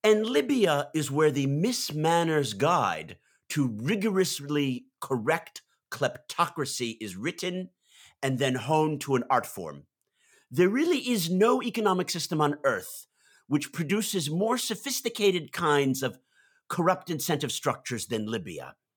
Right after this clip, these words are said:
Sometimes I think, Alex, if I'm invited to the right billionaire's kid's eleventh birthday party,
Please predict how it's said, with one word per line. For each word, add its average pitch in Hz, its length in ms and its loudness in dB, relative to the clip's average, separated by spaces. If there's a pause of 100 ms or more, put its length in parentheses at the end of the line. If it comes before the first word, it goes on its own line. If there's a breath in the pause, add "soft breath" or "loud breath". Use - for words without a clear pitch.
(440)
Sometimes 254 760 4 (100)
I 165 220 6
think, 165 540 0 (300)
Alex, 170 640 2 (280)
if 185 160 4
I'm 185 180 6
invited 196 540 4
to 185 100 -2
the 160 100 0
right 156 380 4
billionaire's 160 680 4
kid's 151 480 -2 (240)
eleventh 156 480 2
birthday 151 400 4
party, 196 520 2